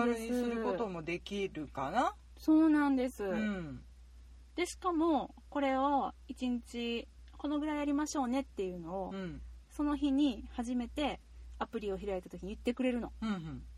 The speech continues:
Speaker 1: 「昨日はこんぐらいやりましたね」って。
Speaker 2: うん。
Speaker 1: 「今日は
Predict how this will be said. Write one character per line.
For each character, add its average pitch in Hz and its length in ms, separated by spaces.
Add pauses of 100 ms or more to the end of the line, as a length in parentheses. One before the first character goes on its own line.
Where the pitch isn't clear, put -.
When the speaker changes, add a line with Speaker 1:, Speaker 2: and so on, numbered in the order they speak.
(160)
Speaker 1:
「昨 302 100
日 330 80
は 247 140
こ 277 120
ん 277 80
ぐ 285 80
ら 285 100
い 294 40
や 285 80
り 285 80
ま 285 160
し 302 60
た 240 100
ね」 226 260
っ - 20
て。 - 200 (200)
Speaker 2:
う 175 60
ん。 151 220 (160)
Speaker 1:
「今 294 160
日 226 40
は 160 220